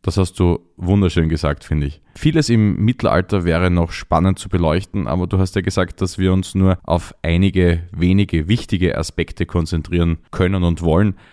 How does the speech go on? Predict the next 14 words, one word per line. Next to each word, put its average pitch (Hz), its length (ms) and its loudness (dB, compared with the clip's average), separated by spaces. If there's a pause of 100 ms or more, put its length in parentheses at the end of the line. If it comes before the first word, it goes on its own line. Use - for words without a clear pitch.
(480)
Eine 120 220 2
Frage 107 320 0
von 104 460 0
letzter 95 380 0
Woche 80 280 -2
ist - 260 -8
aber 85 200 0
noch 80 380 -4
offen. - 400 -6 (540)
Woher 113 520 2 (140)
kommt 85 340 -2
eigentlich 78 540 -4 (100)
der 80 120 -4
Zölibat? 87 520 -2